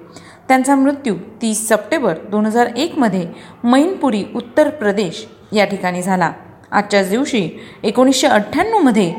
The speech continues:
लॉयड ब्रिजेस यांचा मृत्यू झाला. आज त्यांचा स्मृतिदिन आहे. ते अमेरिकन अमि-, अभिनेता होते. अठराशे त्रेसष्ट, आजच्याच दिवशी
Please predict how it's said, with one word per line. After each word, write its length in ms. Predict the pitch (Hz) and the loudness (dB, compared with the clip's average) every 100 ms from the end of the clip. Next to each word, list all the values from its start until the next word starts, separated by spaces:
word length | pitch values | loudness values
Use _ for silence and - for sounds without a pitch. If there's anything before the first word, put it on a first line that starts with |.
| - - - - - | -10 -16 -20 -10 2
लॉयड 360 | 240 277 320 | 4 6 4
ब्रिजेस 680 | 339 190 226 220 262 170 - - - _ - | 2 -2 -6 -2 -2 -2 -8 -16 -20 _ -2
यांचा 240 | 233 214 | 0 2
मृत्यू 400 | 277 269 202 190 | 2 2 0 -4
झाला. 320 | 180 196 190 170 - - - - | -2 0 0 -2 -6 -18 -20 -4
आज 160 | - 285 | 0 0
त्यांचा 360 | - 180 175 277 | 0 -4 -2 -4
स्मृतिदिन 560 | 294 294 339 294 226 | -2 -2 -2 -2 -2
आहे. 260 | 170 160 160 - - - - - | -2 -4 -8 -10 -20 -20 -20 -2
ते 160 | 269 269 | 0 0
अमेरिकन 480 | 240 247 311 339 359 | 2 4 2 0 -2
अमि-, 440 | - 214 214 - | 2 2 2 0
अभिनेता 460 | 226 214 247 220 185 | 0 2 2 2 -2
होते. 440 | 180 175 165 156 - - - _ | -4 -4 -8 -10 -16 -20 -20 _
अठराशे 400 | 226 233 262 269 | -4 2 2 2
त्रेसष्ट, 520 | 302 226 240 240 453 - - - - | -2 0 0 2 0 -2 -16 -20 -4
आजच्याच 400 | - 214 220 202 | -2 0 0 0
दिवशी 380 | 196 277 - 190 | 0 -4 -4 -8